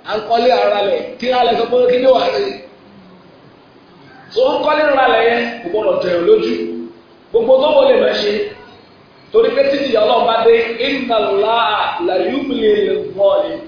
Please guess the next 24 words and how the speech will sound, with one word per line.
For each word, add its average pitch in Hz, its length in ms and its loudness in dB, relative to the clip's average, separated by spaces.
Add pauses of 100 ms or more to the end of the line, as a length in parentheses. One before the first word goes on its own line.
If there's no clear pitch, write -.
(360)
Ọlọ́run 294 340 0
ní 285 100 -2 (100)
mò 214 140 -2
ń 254 160 0
máa 254 200 0
lọ 254 200 0
lára 254 260 2
alábòsí, 247 640 0 (240)
hatta 220 680 -2
idha 208 420 -2
akhadhahu. 196 680 -4 (720)
Débi 254 260 0
tó 269 60 2
Ọlọ́run 285 280 2
bá 247 100 0
gbá 240 220 2
mú, 254 220 -2
kò 202 100 0
ní 226 140 -2
bọ́. 247 240 0 (1300)
Ó 262 140 0
máa 285 140 2
ń 285 120 -2
tẹ̀yàn, 302 440 0